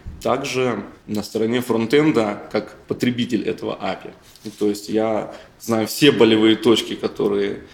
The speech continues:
испытывают клиенты, да, и, например, испытывают бэкэндеры. У каждого свои проблемы. И вот получается в комбинации, э, вот эти вот знания бэкэндера и фронтендера позволяют выпилить грамотно апи, грамотно, а,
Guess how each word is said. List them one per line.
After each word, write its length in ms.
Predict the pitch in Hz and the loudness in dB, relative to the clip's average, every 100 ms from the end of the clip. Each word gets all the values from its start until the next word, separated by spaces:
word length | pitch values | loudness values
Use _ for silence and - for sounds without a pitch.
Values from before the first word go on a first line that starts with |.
| - | -14
испытывают 600 | - 123 - 127 110 104 | -10 -8 -6 -2 -2 -2
клиенты, 500 | - 117 185 233 147 | -2 2 2 2 0
да, 240 | 107 151 | 2 2
и, 160 | 131 107 | 2 0
например, 420 | 113 95 101 117 | 0 -2 0 0
испытывают 540 | 107 - 113 107 104 98 | 0 -4 -4 -2 -2 -2
бэкэндеры. 600 | 101 - 101 95 95 - - - | -4 -4 -4 -4 -10 -12 -18 -20
У 40 | - | -8
каждого 380 | - 123 120 107 | -2 0 0 -2
свои 240 | - 113 | 0 0
проблемы. 540 | 110 107 107 101 98 98 - - - | 0 -2 0 -2 -4 -10 -16 -20 -8
И 80 | 101 | -2
вот 320 | 104 - - | -2 -4 -12
получается 600 | - 113 113 120 107 104 | -2 0 2 2 2 0
в 80 | 101 | -6
комбинации, 880 | - 113 110 123 127 113 - 110 107 | 0 2 4 4 4 2 2 2 4
э, 460 | 104 104 104 101 98 | 2 0 -2 -4 -6
вот 140 | 110 | -8
эти 140 | 113 101 | -6 -4
вот 120 | 101 | -4
знания 540 | 101 139 202 185 107 - - | 0 2 2 2 0 -4 -12
бэкэндера 560 | - 107 117 104 104 | -8 -4 -2 0 0
и 40 | 101 | -4
фронтендера 580 | - 107 98 104 95 98 | -4 -6 -4 -4 -6 -10
позволяют 580 | 95 90 104 135 170 | -10 -4 0 0 -2
выпилить 420 | 110 127 131 110 101 | -2 -2 0 -2 -2
грамотно 520 | 110 110 110 107 107 | 0 0 0 -2 -2
апи, 340 | 101 98 98 - - - | -4 -6 -10 -18 -20 -10
грамотно, 520 | 104 110 131 143 131 | 0 2 4 2 2
а, 720 | 120 107 - 104 101 101 101 | 2 2 0 -2 -2 -2 -4